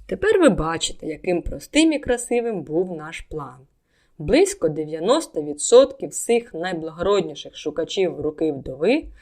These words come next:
роздобули якимось чином по два долари і надіслали їх нам. От і все. Ніякого клопоту.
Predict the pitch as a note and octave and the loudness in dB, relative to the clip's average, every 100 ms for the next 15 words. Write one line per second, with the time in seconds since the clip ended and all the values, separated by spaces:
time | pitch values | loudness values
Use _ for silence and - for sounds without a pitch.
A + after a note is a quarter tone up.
0 | - - A#3 C#4+ C#4 E4+ F4+ F4 A#3 D#3+ | -20 0 4 4 4 4 6 6 6 4
1 | - D#3 D3 - A3+ C#4+ D4+ C#4 D3 D3+ | 0 -6 -8 -4 -2 -2 -4 -6 -6 -4
2 | A3 C#4 G#3+ C3+ C3 - - E3+ D#3 C#3+ | 0 4 4 2 -8 -16 -6 -6 -6 -10
3 | - D#3 C#3+ D3 D#3 G#3 - E4 G4+ G#3 | -6 -6 -4 -6 -4 -4 -4 -4 -4 -6
4 | - _ - D4+ E4+ - - - D#3 - | -10 _ -4 -2 0 -4 -6 -8 -10 -12
5 | _ _ _ D#3+ D3+ D#3+ B3 B3 F#3+ F#3 | _ _ _ -10 -6 -2 -2 -4 -12 -12
6 | - D3 D#3+ - - - | -6 -6 -6 -8 -16 -16